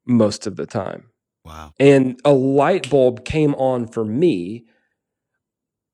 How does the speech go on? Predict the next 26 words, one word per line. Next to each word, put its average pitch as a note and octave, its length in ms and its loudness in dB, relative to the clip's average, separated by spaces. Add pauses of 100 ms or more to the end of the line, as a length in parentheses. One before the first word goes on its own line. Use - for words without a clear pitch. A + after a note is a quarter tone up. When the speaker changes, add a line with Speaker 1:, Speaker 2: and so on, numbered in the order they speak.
(200)
Speaker 1:
Wait, C#3+ 480 -2 (500)
I'm F#3 260 0
the D#3+ 100 2
guy B2+ 300 2
who's B2 200 -2
sort B2+ 220 0
of A2+ 160 0
out A#2 220 0
there G#2+ 160 -2
hacking B2 580 -6
it G#2+ 180 -6
in A#2+ 140 -6
the G#2+ 80 -4
business B2 560 -4
world. G2 380 -4 (120)
And A2+ 380 -6 (380)
there F#3 140 6
are E3+ 80 2
all D3+ 200 6
these D3 260 2
sort C#3+ 180 0
of A2 220 -8
jokes - 680 0
about, G2+ 840 -4 (380)
you G#2 120 -8
know, G2 180 -6